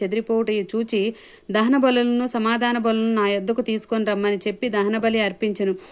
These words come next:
అతడు దహనబలి అర్పించి చాలించిన వెంటనే సమూయేలు వచ్చెను. సౌలు అతన్ని కలుసుకొని అతనికి వందనము చేయుటకై బయలుదేరగా, సమూయేలు అతనితో, "నీవు చేసిన పని ఏమని?" అడిగెను. అందుకు సౌలు,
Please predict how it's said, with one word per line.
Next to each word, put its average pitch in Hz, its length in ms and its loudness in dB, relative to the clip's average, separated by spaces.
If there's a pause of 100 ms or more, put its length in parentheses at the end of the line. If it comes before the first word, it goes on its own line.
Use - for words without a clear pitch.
(260)
అతడు 233 240 2
దహనబలి 262 520 2
అర్పించి 233 480 0 (100)
చాలించిన 220 420 0
వెంటనే 208 520 2
సమూయేలు 220 500 2
వచ్చెను. 196 400 0 (300)
సౌలు 233 320 4
అతన్ని 220 360 0
కలుసుకొని 214 680 0
అతనికి 208 480 -2
వందనము 220 400 0
చేయుటకై 208 460 0
బయలుదేరగా, 202 720 0 (340)
సమూయేలు 240 420 6
అతనితో, 220 580 0
"నీవు 240 220 0
చేసిన 262 320 2
పని 233 260 0
ఏమని?" 233 380 2
అడిగెను. 196 420 0
అందుకు 208 260 -2
సౌలు, 214 460 2